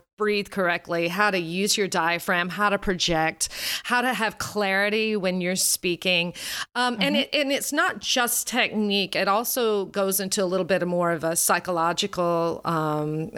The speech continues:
Speaker 1: thing too, where, y-, you know, what, what is your tone? What are you, what are you trying to convey to other people?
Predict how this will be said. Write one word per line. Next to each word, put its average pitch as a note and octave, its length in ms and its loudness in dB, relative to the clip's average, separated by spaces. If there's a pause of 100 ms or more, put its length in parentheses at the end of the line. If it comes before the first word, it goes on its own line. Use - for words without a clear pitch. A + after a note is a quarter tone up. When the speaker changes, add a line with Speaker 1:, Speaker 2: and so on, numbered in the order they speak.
(180)
Speaker 1:
thing F#3 260 0
too, F#3 360 0
where, E3+ 520 0 (120)
y-, D#3 80 -10 (180)
you C#4+ 100 -2
know, A#3 120 2
what, A#3+ 340 0
what D4 160 -2
is E4 140 2
your B3 100 0
tone? A#3 600 0
What G#3 160 0
are A#3+ 40 -2
you, A#3 200 -4
what A3 140 2
are A3 40 0
you A#3+ 220 0
trying G3+ 320 2
to F3+ 80 0
convey F3 460 0
to F3+ 120 0
other D#3+ 180 -2
people? F#3 360 0